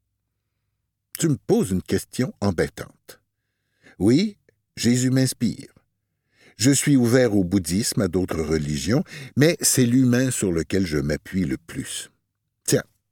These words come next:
Madeleine a le cancer. Quand je l'ai appris, ce fut un choc.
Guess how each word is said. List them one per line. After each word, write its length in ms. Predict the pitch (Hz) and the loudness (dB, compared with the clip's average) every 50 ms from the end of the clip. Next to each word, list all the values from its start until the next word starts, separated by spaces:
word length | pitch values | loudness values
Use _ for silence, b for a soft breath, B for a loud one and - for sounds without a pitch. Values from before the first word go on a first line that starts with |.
| _ _ _ _ _ _ _ _ _ _ _ _ _ _ _ _ _ _ - | _ _ _ _ _ _ _ _ _ _ _ _ _ _ _ _ _ _ -4
Madeleine 400 | 95 98 92 85 110 123 131 120 | -2 -2 0 0 0 0 2 0
a 60 | 104 | 0
le 60 | 101 | -2
cancer. 680 | - - 107 107 107 - - 90 76 73 64 - - - _ _ _ _ _ _ _ _ _ _ _ _ _ _ _ _ _ _ _ _ | -2 -2 -4 -2 -2 -2 -2 -2 -4 -4 -6 -8 -14 -20 _ _ _ _ _ _ _ _ _ _ _ _ _ _ _ _ _ _ _ _
Quand 180 | - 87 85 76 | -6 -6 -4 -4
je 80 | 67 | -2
l'ai 140 | 73 80 71 | -2 -2 -2
appris, 280 | 71 - - - 120 131 | -2 -4 -6 -6 -6 -6
ce 140 | - - 73 | -6 -8 -10
fut 240 | - - - - 69 | -12 -14 -12 -10 -10
un 80 | 67 | -8
choc. 580 | - - - - - - - _ - - - _ | -8 -8 -8 -8 -8 -8 -10 _ -20 -20 -20 _